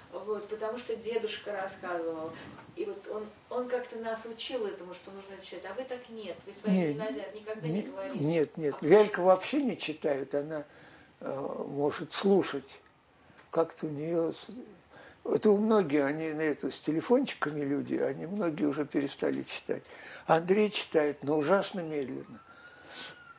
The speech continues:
Speaker 1: А вам не жалко, что вот вы всю жизнь переводили, а они... а дети
Speaker 2: Нет,
Speaker 1: даже
Speaker 2: <laughs> слушай,
Speaker 1: пожили?
Speaker 2: нет.
Speaker 1: Нет?
Speaker 2: Не, а че, я напечатал.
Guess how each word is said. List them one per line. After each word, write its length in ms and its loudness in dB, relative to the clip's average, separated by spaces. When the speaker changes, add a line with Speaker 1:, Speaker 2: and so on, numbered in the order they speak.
Speaker 1:
А 200 -8
вам 100 -6
не 100 -6
жалко, 380 -4
что 180 -10
вот 140 -10
вы 80 -12
всю 160 -10
жизнь 180 -12
переводили, 760 -10
а 260 -8
они... 200 -14
а 100 -6
дети 100 2
Speaker 2:
Нет, 300 2
Speaker 1:
даже 120 -4
Speaker 2:
<laughs> 120 6
слушай, 260 2
Speaker 1:
пожили? 360 0
Speaker 2:
нет. 180 -4
Speaker 1:
Нет? 180 -12
Speaker 2:
Не, 320 2
а 140 10
че, 240 8
я 220 6
напечатал. 880 0